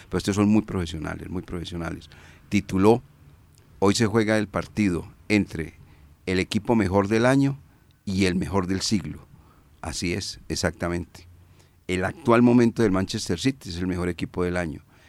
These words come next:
Y obviamente está frente al Real Madrid, que es el mejor equipo del siglo,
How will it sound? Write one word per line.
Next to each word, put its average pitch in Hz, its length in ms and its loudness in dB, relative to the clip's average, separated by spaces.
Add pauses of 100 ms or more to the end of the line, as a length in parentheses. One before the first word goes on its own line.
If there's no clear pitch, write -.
(240)
Y 135 300 6
obviamente 92 480 0
está 90 220 -2
frente 95 240 -4
al 85 100 -4
Real 85 200 -4
Madrid, 113 380 2 (340)
que 90 100 -2
es 80 80 -4
el 95 100 0
mejor 85 260 -4
equipo 90 380 -6
del 78 140 -2
siglo, - 400 -6